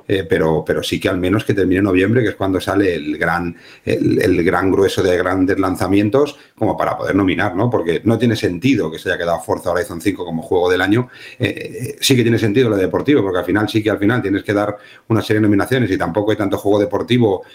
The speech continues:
en condiciones de poner, saliéndose un poco de lo normal, de fifas, N F Ls, eh, Fórmula uno y poco más, pues ahí es normal que estuviera, por pocos que lo hubieran jugado y lo hubieran puesto, pero sí que creo que es un error.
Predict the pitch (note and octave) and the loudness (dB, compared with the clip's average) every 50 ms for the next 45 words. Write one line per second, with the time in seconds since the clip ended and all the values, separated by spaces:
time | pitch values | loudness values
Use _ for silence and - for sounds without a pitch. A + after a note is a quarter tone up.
0 | - _ - A2 G2+ G2+ G#2 G2 F#2 E2+ - G2+ G#2 G2+ G2 G2 G2+ F#2+ - G2+ | -16 _ -2 0 0 2 2 0 0 0 2 2 2 4 4 2 2 0 0 0
1 | G#2+ C3+ C3+ A2+ - F2 F2+ G2+ G2+ G#2 G2 F2 G2+ F#2+ F2+ G#2 G2+ G2+ G2+ G2 | 0 0 0 0 -4 -2 0 2 2 2 0 0 -2 -2 0 0 0 0 0 0
2 | G2 G2 G2 G2 B2+ C#3+ C#3 A2+ G2 F#2 - - B2+ A#2+ B2 - A2 F#2+ - A2+ | 0 0 2 2 2 2 0 0 -2 -4 -4 -2 -4 -4 -2 -2 -4 -4 -2 -2
3 | G#2+ G#2 - - G#2+ A2+ C3 B2+ A#2+ G2+ G2 F#2+ - - - - - _ - G2+ | -2 -2 -2 -2 -2 0 0 0 0 -2 -2 -4 -6 -12 -20 -20 -16 _ -2 0
4 | G2+ F#2+ F#2 F#2+ F#2+ - - G#2 G#2+ A2 A2 A2 A2 G#2 A2+ C3 C#3+ C3 A2 G2+ | 2 2 4 2 2 2 0 -2 0 2 2 2 2 2 2 2 2 2 0 0
5 | F#2+ F#2+ F#2 E2+ - G#2 G2+ A2+ A#2+ C3+ D#3 F3+ F3+ - - G2+ F2 F#2+ F2+ F#2+ | 0 -2 -2 0 -2 -2 0 0 0 0 -2 -2 -6 -8 -8 -10 -8 -4 -2 0
6 | F#2+ F#2 G2 G2 F#2 G2 G2 G2+ F#2+ G#2 F#2+ - - G2 A2 B2 A#2+ G#2 - F#2+ | 0 2 2 2 2 2 0 0 0 -2 -4 -2 0 0 2 2 2 0 -4 -6
7 | F2+ - - _ _ - - B2 A2+ - A#2 A2+ A2+ A2+ - - - - - - | -10 -12 -12 _ _ -2 0 0 0 0 0 0 0 0 -4 -10 -16 -20 -20 -20
8 | - _ - - A2+ A2 G#2+ G#2+ G#2+ G#2 G#2+ A2 G#2+ G2+ - - G#2+ A#2+ A#2 G#2+ | -18 _ 0 2 2 4 4 2 4 4 2 2 0 -2 0 0 2 2 2 2
9 | G2+ G#2 G#2+ A2 G#2+ B2+ B2+ B2+ - E3 E3+ - - - - - _ _ _ _ | 2 0 0 0 0 -2 -2 0 -2 -4 -4 -4 -10 -16 -20 -20 _ _ _ _
10 | - - B2 A2+ G2 - - - - A#2 G#2 F#2+ F#2+ G2 G2 G#2 G2 - - B2 | -2 0 0 0 0 0 -2 -2 0 0 0 0 0 0 0 -2 -2 0 0 0
11 | G#2 F2+ E2+ F2 G#2 A#2 - - - | 0 0 0 0 0 0 0 -2 -8